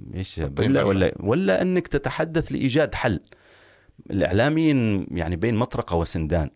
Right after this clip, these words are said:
Speaker 1: عندهم منصاتهم الإعلامية المحترمة جدًا اللي يفترض أن يمارسوا دورهم الحقيقي، ولكن أن تغيب أو يقصصوا لهم جنحانهم، فمعناته أن إما، إما أن، آه، تعتزل الغرام،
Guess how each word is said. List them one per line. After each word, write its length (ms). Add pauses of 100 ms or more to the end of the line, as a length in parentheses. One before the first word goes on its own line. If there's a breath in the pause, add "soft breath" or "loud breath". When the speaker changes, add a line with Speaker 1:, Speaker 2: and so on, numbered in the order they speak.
(120)
Speaker 1:
عندهم 600
منصاتهم 640
الإعلامية 600
المحترمة 600
جدًا 280
اللي 280
يفترض 380
أن 160
يمارسوا 480
دورهم 300
الحقيقي، 460 (640 loud breath)
ولكن 440
أن 360 (260)
تغيب 480
أو 140
يقصصوا 460
لهم 140
جنحانهم، 500
فمعناته 540
أن 340 (680 loud breath)
إما، 480 (260)
إما 400 (240)
أن، 280 (120)
آه، 280
تعتزل 480
الغرام، 480